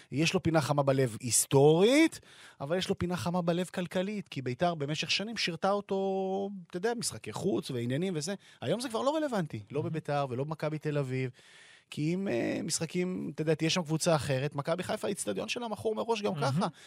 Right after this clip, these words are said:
Speaker 1: היא לא צריכה את הקהל חוץ, לא של הפועל תל אביב, לא של ביתר, וגם לא של
Speaker 2: נכון.
Speaker 1: מועדון ספורט אשדוד, של אף אחד. זה נכון גם לגבי מכבי תל אביב, שעומדת למכור את מרבית מינוייה. אז גם הטיעון הזה הוא פחות קריטי. הטיעון היחיד שצריך להיות,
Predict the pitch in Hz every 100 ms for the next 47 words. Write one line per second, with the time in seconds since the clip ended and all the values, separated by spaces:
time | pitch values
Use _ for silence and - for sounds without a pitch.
0 | - 180 208 269 311 320 240 202 196 135
1 | 220 196 208 214 202 196 220 233 240 240
2 | 226 208 208 196 185 220 262 233 220 233
3 | 262 262 226 143 127 113 220 214 233 -
4 | 220 214 196 233 143 - - 185 185 208
5 | 214 147 - - 160 160 185 196 190 190
6 | 196 185 185 196 196 185 214 185 170 147
7 | - 151 143 143 139 143 139 143 139 131
8 | 139 135 135 127 127 120 113 - - -
9 | 117 113 165 226 220 170 226 302 247 156
10 | 147 151 - _ - - - 151 143 -
11 | 113 - 90 - - _ _ _ 117 120
12 | 185 190 160 113 - 151 101 - - 120
13 | 113 107 113 143 -